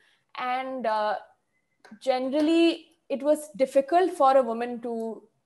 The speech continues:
be a musician, to be on stage. There are many aspects. So when you are a musician, when you perform,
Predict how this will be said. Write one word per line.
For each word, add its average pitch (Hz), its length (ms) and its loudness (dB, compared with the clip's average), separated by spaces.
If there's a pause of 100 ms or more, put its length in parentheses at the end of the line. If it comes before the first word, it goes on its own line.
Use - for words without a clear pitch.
(720)
be 269 200 -4
a 339 40 -2
musician, 202 440 -8
to 220 80 -6
be 233 240 -8
on 226 240 -4
stage. 202 520 -6
There 269 120 2
are 359 100 0
many 311 300 0
aspects. 240 580 -4
So 240 120 -6
when 226 260 -4
you 294 120 -2
are 285 140 2
a 277 40 0
musician, 214 520 -10
when 214 120 0
you 254 80 -4
perform, 214 540 -6